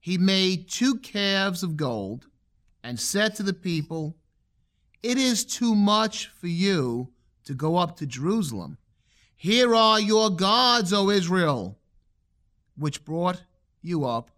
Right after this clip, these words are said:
from the land of Egypt." This was a problem he's faced with right away, 'cause three times a year they go up, so very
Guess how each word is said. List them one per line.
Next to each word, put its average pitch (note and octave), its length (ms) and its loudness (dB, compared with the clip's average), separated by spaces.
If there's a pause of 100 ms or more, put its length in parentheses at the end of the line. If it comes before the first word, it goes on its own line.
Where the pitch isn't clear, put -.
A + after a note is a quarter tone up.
(100)
from C3 140 -16
the C3+ 60 -10
land A#2 320 -10
of B2+ 100 -12
Egypt." B2+ 320 -10 (920)
This G#3 200 -4
was G#3 120 -4
a D#3+ 60 -6
problem F3 420 -4
he's D3 160 -6
faced D#3+ 340 -4
with D3+ 140 -14
right C#3+ 200 -4
away, D3 300 -2
'cause A#2+ 200 -10
three G3 220 -8
times F3 340 -8
a C#3+ 40 -4
year D#3+ 160 -4
they C#3+ 120 -8
go C3 180 -6
up, E3+ 160 -2
so C#3 220 -10
very E3+ 340 -4